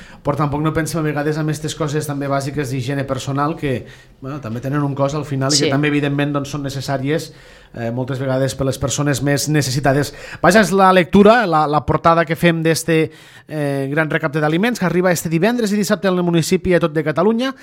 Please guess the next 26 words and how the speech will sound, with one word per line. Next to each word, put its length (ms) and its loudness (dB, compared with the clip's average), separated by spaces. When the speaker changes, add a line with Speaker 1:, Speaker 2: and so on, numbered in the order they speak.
Speaker 1:
Hem 120 -2
de 100 4
dir 120 0
que, 60 0
evidentment, 520 2
doncs, 240 0
si 140 -4
fem 160 0
les 140 4
donatius 340 2
aquí 140 -2
a 40 0
la 80 2
Cala, 240 -2
se 160 -8
queden 260 -2
a 60 4
la 120 0
Cala 260 0
i 60 -6
això 160 -10
és 80 -8
important. 580 0
Si 220 0
estem 260 4
fora, 400 4